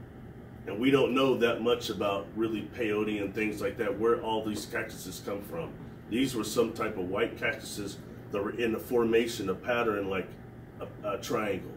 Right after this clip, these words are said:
okay? The way they seem to be stationed. They came through very clear, all right? And I understand during the regression it come through. Those are some type of guardians that have been with Earth a long time. Interesting how we haven't heard of that.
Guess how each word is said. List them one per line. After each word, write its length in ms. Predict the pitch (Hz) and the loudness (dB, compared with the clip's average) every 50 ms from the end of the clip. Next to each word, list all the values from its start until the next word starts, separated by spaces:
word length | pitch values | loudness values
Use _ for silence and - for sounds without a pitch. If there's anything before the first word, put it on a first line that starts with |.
| - - - - | -14 -14 -12 -10
okay? 340 | 90 85 - 110 98 101 104 | -10 -8 -6 -2 -2 -2 -2
The 120 | 104 - 90 | -2 -4 -4
way 140 | 95 98 | -4 -2
they 100 | 95 92 | -2 -2
seem 200 | 92 - 110 104 | -4 -4 -6 -6
to 60 | 98 92 | -4 -4
be 220 | 85 85 82 80 - - - - - - - - - - - | -6 -6 -8 -8 -10 -14 -14 -16 -16 -16 -16 -16 -16 -16 -14
stationed. 600 | - - - 110 107 117 - - 127 127 123 - - - - - - - - | -12 -4 0 0 0 2 0 0 -2 -2 -4 -6 -10 -14 -16 -16 -16 -6 0
They 140 | 107 110 110 | 0 2 2
came 260 | 110 135 127 123 120 | 4 4 2 2 2
through 120 | 120 110 | 0 -2
very 280 | 104 107 123 110 107 104 | 0 2 4 4 4 2
clear, 400 | 107 - 113 101 90 80 - - - - - | -2 -2 -4 -4 -2 -4 -6 -10 -12 -12 -10
all 80 | 87 92 | -6 -4
right? 160 | 98 104 - | -4 -4 -4
And 80 | 90 101 | -4 -4
I 40 | |
understand 460 | 104 110 107 - - - 123 113 104 107 | -4 -4 -4 -4 -2 2 2 2 4 4
during 160 | 107 104 104 | 2 2 2
the 80 | 101 | 0
regression 380 | 92 95 110 113 113 - - 101 | 0 2 2 2 2 2 0 -4
it 100 | 95 - | -6 -4
come 140 | - 104 95 | -4 -4 -4
through. 160 | - 117 98 | -4 -6 -4
Those 240 | 92 101 120 - - | -2 -2 -2 -2 -4
are 40 | 110 | -6
some 240 | - 113 98 98 | -6 -6 -6 -6
type 240 | - 107 98 92 85 | -4 -4 -4 -4 -6
of 140 | 85 85 - | -6 -8 -4
guardians 560 | 92 98 110 110 104 95 92 87 85 82 - - - - - - - - | -2 0 0 0 0 0 -2 -4 -6 -8 -10 -12 -14 -14 -14 -12 -8 -8
that 80 | 104 | -6
have 80 | 92 92 | -4 0
been 160 | 107 104 98 | 0 0 0
with 140 | 92 - - | 0 -2 -2
Earth 180 | 107 101 92 | -4 -4 -4
a 60 | 90 90 | -4 -4
long 280 | 90 90 87 87 85 - | -4 -4 -4 -6 -6 -8
time. 340 | - 95 92 85 82 80 - - - - - - - - - - | -6 -6 -6 -6 -6 -8 -10 -12 -14 -14 -16 -16 -14 -14 -6 0
Interesting 400 | 175 170 165 - - - 120 113 | 0 0 0 0 0 0 0 0
how 180 | 113 123 117 107 | 2 2 2 2
we 120 | 117 113 | 2 0
haven't 240 | 104 104 98 98 - | -2 -2 -4 -4 -4
heard 240 | - - 120 113 98 | -2 0 0 0 0
of 100 | 90 80 | -2 -4
that. 200 | 80 80 82 - | -6 -6 -8 -8